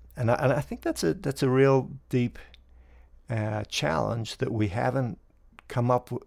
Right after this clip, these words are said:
we haven't fully answered yet. And I'm trying to work through some of this now in my, in my current work, listening to trees and, and, and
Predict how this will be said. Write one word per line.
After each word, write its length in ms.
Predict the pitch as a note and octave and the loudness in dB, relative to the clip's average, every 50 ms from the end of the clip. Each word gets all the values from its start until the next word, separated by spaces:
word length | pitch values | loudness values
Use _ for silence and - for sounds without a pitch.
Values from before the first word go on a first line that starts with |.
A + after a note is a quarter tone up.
| _ - | _ -6
we 160 | B2+ B2 G#2+ | -2 0 0
haven't 320 | A#2+ A#2+ G#2 A2 G2+ F#2+ - | 2 0 0 -2 -4 -6 -6
fully 320 | - - C3+ A2 G#2+ G2+ | -2 0 0 2 2 0
answered 420 | F#2+ G#2 G#2+ G#2+ G#2 - - - | 0 0 -2 -2 -4 -8 -12 -12
yet. 260 | - - - - - - | -12 -10 -12 -12 -12 -12
And 240 | - A2+ A2+ - - - | -10 -10 -10 -10 -10 -10
I'm 180 | - F#2+ F2 - - - - - | -8 -10 -10 -10 -12 -20 -20 -12
trying 240 | - - A2+ G2+ F2 | -6 -4 -2 -2 -2
to 240 | - G2 F2+ D2+ - - _ - - - - - - - - - - - - - - - - - - | -4 -6 -8 -8 -10 -20 _ -20 -20 -20 -20 -20 -20 -20 -20 -20 -20 -20 -20 -20 -20 -20 -20 -20 -14
work 320 | - G#2+ G#2+ G#2 F#2 - - | -6 0 2 2 2 2 -2
through 280 | - - A2 G2 F#2 | -8 -2 -2 0 0
some 240 | F2 - A#2 F#2+ F2+ | 0 0 2 2 2
of 60 | F2 | 0
this 200 | F#2 F2+ E2+ - | -2 -2 -4 -2
now 220 | - G#2+ F#2+ F2+ F2 | -2 -2 0 0 0
in 60 | E2+ | -2
my, 160 | F2 F2 - - | -2 -4 -4 -4
in 140 | A2+ F#2 | -4 -4
my 160 | E2+ E2+ E2 - | -4 -6 -6 -8
current 360 | - - A#2 A2 G#2 G2+ - | -6 -4 -2 -2 -2 -4 -6
work, 360 | - F#2+ F#2 E2+ - - - - | -6 -6 -6 -8 -8 -12 -16 -10
listening 480 | A#2 A#2 G2+ - - G#2 F#2+ F#2 F2+ - | -8 -6 -6 -6 -6 -6 -4 -4 -6 -8
to 260 | - - - - - - _ - | -10 -12 -12 -12 -14 -16 _ -8
trees 600 | - - G#2 G#2 G2+ G2+ G2+ G2+ G2 G2 F2+ E2+ | -4 0 0 2 2 2 0 0 0 -2 -2 -4
and, 220 | F2 E2+ F2+ - - - | -4 -6 -6 -6 -8 -8
and, 340 | G#2+ F2+ E2+ E2+ F2 G2+ - - | -8 -8 -8 -8 -8 -8 -10 -8
and 260 | - F2+ F2 F2 F2 | -8 -6 -6 -6 -6